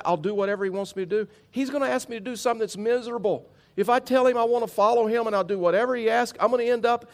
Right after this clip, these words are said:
I'm gonna end up ministering to pygmies, like, half across the world, I'm gonna starve to death and I'm gonna die.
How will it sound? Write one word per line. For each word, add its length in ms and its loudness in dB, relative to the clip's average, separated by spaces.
I'm 240 -4
gonna 200 0
end 340 0
up 320 -2
ministering 580 -4
to 120 0
pygmies, 680 -4
like, 220 0
half 240 -2
across 400 -2
the 60 -6
world, 340 2
I'm 160 0
gonna 140 0
starve 400 2
to 60 -12
death 340 4
and 100 -2
I'm 140 4
gonna 180 -4
die. 500 0